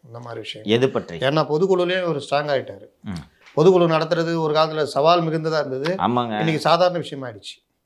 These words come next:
Speaker 1: ஏதோ வந்தாங்க, கூட்டினாங்க, பேசினாங்க, முடிச்சுட்டு போயிட்டேன்ட்டாங்க.
Speaker 2: ஆ, அஹ், கரெக்டா ஞாபகப்படுத்துனீங்க. இன்னைக்கு, இன்றைய அதிமுகவில் நான் பார்த்தது, இந்த கடந்த, இதற்கு முன்பு நடந்த அந்த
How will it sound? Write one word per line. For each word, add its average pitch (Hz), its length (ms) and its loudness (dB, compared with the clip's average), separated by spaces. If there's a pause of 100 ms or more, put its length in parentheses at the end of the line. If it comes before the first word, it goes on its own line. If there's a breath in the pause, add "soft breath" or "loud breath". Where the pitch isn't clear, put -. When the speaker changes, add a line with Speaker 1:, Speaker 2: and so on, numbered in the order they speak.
(420)
Speaker 1:
ஏதோ 147 160 0
வந்தாங்க, 175 340 2
கூட்டினாங்க, 180 440 -2
பேசினாங்க, 170 480 -2
முடிச்சுட்டு 156 300 -10
போயிட்டேன்ட்டாங்க. 143 760 -4
Speaker 2:
ஆ, 90 400 -4
அஹ், 90 260 -10
கரெக்டா - 280 -4
ஞாபகப்படுத்துனீங்க. 101 680 -4
இன்னைக்கு, 113 720 -6
இன்றைய 95 400 -6
அதிமுகவில் 107 960 -2
நான் 82 500 -14
பார்த்தது, 98 560 -2
இந்த 82 120 -14
கடந்த, 101 380 -6
இதற்கு 92 360 -6
முன்பு 135 300 -4
நடந்த 104 340 -4
அந்த 87 500 -14